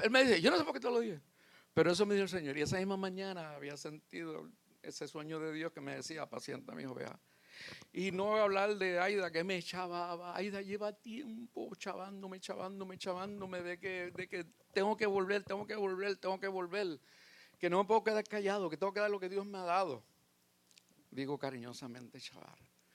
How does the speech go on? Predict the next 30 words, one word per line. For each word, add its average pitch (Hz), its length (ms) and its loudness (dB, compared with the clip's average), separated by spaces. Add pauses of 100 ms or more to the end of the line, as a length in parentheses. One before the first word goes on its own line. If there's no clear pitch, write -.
(500)
¿Ok? 123 180 -18 (1040)
Um, 117 480 -8 (1500)
gracias 156 360 0
a 180 80 0
Dios 180 180 0
no 170 80 -2
era 160 140 0
la 156 120 0
de 147 220 -4
Job 139 260 0
que 131 140 -6
decía, 120 320 -4
"Maldice 139 380 -4
a 139 60 -4
Dios 143 180 -4
y 147 40 -4
muérete". 135 460 -6
<laughs> - 1160 -2 (4000)
Ya 170 140 2
ella 196 180 6
llevaba 170 320 6
tiempo 165 480 0
empujándome 139 540 -4
a 131 60 -4
volver 131 300 -6
a 131 60 -8
ministrar. 127 460 -6
Y - 20 -2
aquí 196 120 -4
estoy. 240 220 -6